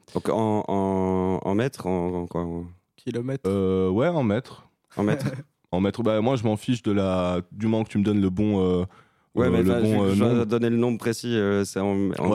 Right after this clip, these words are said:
Speaker 3: alors on dit en, ouais, en mètres. En mètres. Ok ?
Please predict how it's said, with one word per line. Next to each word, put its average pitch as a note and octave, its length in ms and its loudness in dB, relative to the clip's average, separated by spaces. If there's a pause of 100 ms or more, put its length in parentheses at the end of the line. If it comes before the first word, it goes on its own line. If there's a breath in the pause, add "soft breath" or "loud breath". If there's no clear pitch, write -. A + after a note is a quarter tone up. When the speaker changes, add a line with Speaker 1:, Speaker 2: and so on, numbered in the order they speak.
Speaker 3:
alors G#2+ 180 2
on F#2+ 220 2
dit F#2 100 -4
en, A2+ 260 -2
ouais, B2+ 80 0
en D3+ 120 -2
mètres. D3+ 200 -4 (280)
En G#2 80 -2
mètres. F#2+ 240 -4 (1400)
Ok ? B2 120 -4